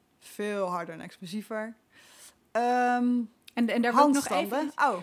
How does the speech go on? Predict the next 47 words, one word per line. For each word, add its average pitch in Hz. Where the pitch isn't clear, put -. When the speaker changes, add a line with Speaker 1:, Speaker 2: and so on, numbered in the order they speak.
Speaker 2:
daar 240
wil 269
ik 277
nog 262
eventjes 262
iets, -
ehm, 220
want 220
dat 240
was 247
wel 226
heel 220
erg 185
leuk. 190
Eigenlijk 247
hoe 220
meer 226
hoogte 233
je 214
hebt 190
in 226
de 202
kip, 208
hoe 196
eerder 226
je 202
tot 196
een 185
muscle-up 196
kom-, -
komt. -
Ehm, 202
dus 208
dan 208
kom 208
je 202
dus 190
met 190
je, 180
met 190
je 190
armen 190
gestrekt -
als 190
het 170
ware, 180
eh, 170